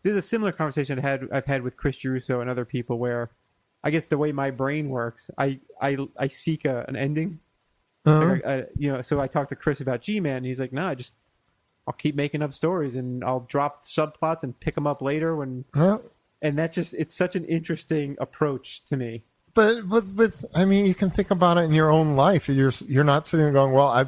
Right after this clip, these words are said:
Speaker 2: my own life has to end." <laughs>
Speaker 1: Well,
Speaker 2: And I
Speaker 1: it does.
Speaker 2: got, you know, <laughs> in order for me to, it's like, y-, it's just like your, your anybody's life.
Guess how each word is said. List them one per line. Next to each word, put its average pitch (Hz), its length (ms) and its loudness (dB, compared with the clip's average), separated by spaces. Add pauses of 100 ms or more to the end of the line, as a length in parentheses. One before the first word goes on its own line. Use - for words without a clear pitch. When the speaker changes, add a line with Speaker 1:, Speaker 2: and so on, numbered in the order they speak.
Speaker 2:
my 131 380 4
own 147 260 6
life 147 340 4
has 131 260 2
to - 160 0
end." 131 460 4 (200)
<laughs> 269 100 -2 (580)
Speaker 1:
Well, 175 140 4
Speaker 2:
And 160 100 6
I 160 80 8
Speaker 1:
it 165 140 0
does. 220 180 4
Speaker 2:
got, 214 280 -4
you 208 160 6
know, 202 540 4
<laughs> - 140 2
in 220 80 8
order 208 220 6
for 202 180 0
me 175 140 8
to, 170 180 2 (340)
it's 202 200 2
like, 302 220 6 (100)
y-, - 560 0 (140)
it's - 260 0
just - 340 2
like 190 360 4
your, 185 460 4
your - 440 4
anybody's 170 580 4
life. 156 440 4